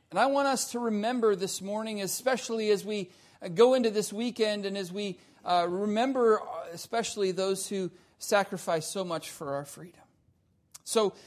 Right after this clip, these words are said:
this morning, what are we to remember about those who died? Well, first of all, this morning, I want to encourage us to remember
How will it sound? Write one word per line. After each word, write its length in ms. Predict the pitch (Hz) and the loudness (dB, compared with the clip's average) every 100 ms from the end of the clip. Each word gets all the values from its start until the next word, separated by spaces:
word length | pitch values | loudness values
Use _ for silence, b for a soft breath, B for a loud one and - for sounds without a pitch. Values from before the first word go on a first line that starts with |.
| B | B
this 240 | 190 202 202 | 0 0 4
morning, 500 | 262 294 254 233 208 | 4 4 2 0 2
what 200 | 247 262 | 4 6
are 240 | 202 240 | 6 4
we 180 | 240 240 | 2 -4
to 160 | - 220 | -8 -8
remember 580 | 214 202 240 233 190 | -6 -4 -4 -4 -2
about 360 | 190 175 190 170 | -2 0 0 0
those 380 | 180 196 190 - | -4 -2 -4 -8
who 140 | 196 | -8
died? 340 | 170 185 170 170 - _ _ _ _ _ _ _ _ _ - | -4 -4 -4 -10 -16 _ _ _ _ _ _ _ _ _ -18
Well, 80 | |
first 320 | 143 208 202 185 | -6 -2 -2 -2
of 120 | 165 | 0
all, 360 | 165 175 175 165 | 2 2 0 -4
this 220 | 156 - | -8 -6
morning, 340 | 180 202 185 | -4 -4 -2
I 80 | 175 | -2
want 180 | 180 185 | -2 -2
to 60 | 170 | -4
encourage 480 | 160 - 202 156 | -6 -2 0 0
us 200 | 156 151 - | -4 -8 -8
to 80 | 175 | -6
remember 680 | 170 170 190 196 135 139 | -4 -4 -4 -2 -2 -2